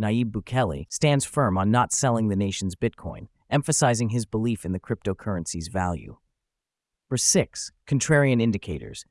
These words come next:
Jim Cramer's recent prediction about Bitcoin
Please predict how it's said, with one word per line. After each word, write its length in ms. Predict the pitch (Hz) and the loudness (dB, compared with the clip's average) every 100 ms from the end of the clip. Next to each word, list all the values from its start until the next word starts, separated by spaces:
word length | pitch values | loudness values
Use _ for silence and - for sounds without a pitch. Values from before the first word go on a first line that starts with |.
| _ _ | _ _
Jim 220 | 165 180 | 4 4
Cramer's 460 | - 156 139 131 107 | 4 4 4 2 2
recent 320 | 143 147 135 | 0 0 -2
prediction 420 | 135 120 117 113 | -2 -2 -2 -2
about 280 | 98 90 - | 0 0 -2
Bitcoin 480 | 123 - 92 69 | -4 -4 -8 -6